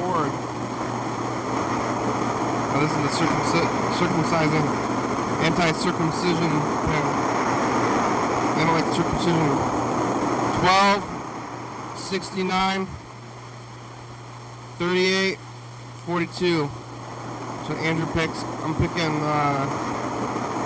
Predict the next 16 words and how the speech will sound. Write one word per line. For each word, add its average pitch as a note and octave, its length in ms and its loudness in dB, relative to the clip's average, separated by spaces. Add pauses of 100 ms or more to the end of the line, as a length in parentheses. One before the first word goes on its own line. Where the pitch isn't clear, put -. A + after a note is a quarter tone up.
(340)
seventeen, F3 600 4 (1160)
eighty-eight, F3 640 4 (760)
sixty-seven, C6+ 880 4 (640)
fifty-two. E3+ 600 2 (1900)
Pick, E3 220 2
uh, D#3 240 2
John D#3+ 240 4
Webster E3+ 340 0
for D#3+ 160 -2 (220)
birthday. E3+ 440 0 (680)
Get F#3+ 100 -2
some D#3 180 2
numbers, E3 360 4
John E3 200 2
Webster. F3+ 440 2 (840)
Eight, F3 220 4